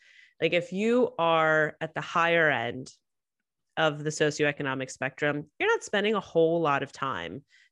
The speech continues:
thinking about people who have less than you, but you are fixated on anyone who has more than you. So if we're talking about friendship dynamics,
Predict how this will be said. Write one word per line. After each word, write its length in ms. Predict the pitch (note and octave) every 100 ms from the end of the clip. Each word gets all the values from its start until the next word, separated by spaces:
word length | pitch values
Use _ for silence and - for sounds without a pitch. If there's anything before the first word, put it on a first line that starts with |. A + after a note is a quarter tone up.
| _
thinking 300 | F3 D#3 D#3
about 280 | C#3+ C#3 C3
people 260 | D3 C#3+ C#3+
who 120 | D3
have 180 | C3+ C3+
less 240 | C3 -
than 160 | C3 A#2+
you, 260 | E2+ C#2+ - _ _ _ _ _ -
but 120 | D#3
you 120 | F#3 -
are 160 | A#3+
fixated 760 | A3+ F#3 E3+ D#3+ D#3 D3 C#3+ C3 -
on 380 | C#3+ C#3+ C#3+ C#3 -
anyone 440 | F3+ F#3 D3+ C3+
who 180 | C#3 D3
has 280 | C#3 C3 -
more 220 | C3+ C3
than 160 | B2+ -
you. 320 | - - D3+ _ _ _ _ _ _ _ _ _ _ _ _ _ _
So 100 | A#3
if 80 | A#3
we're 80 | A#3+
talking 220 | C4 E4
about 160 | D#4+
friendship 420 | - F3+ F3+ E3+ D#3
dynamics, 760 | D3 C#3 C3+ B2+ B2+ - -